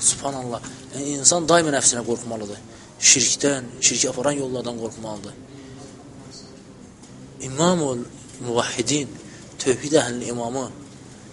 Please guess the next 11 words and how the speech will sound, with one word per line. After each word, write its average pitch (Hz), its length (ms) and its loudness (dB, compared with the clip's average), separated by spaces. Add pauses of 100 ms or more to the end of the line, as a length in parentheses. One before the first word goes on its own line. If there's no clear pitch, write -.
(180)
peyğəmbərlərin 127 680 2
ikinci - 400 2
atası - 280 4
olan 151 200 4
İbrahim 131 240 4
əleyhissalam 131 400 0
nə 151 80 2
deyir? 117 160 0 (600)
"Və 139 260 6
cnubni 196 420 8
və 175 60 12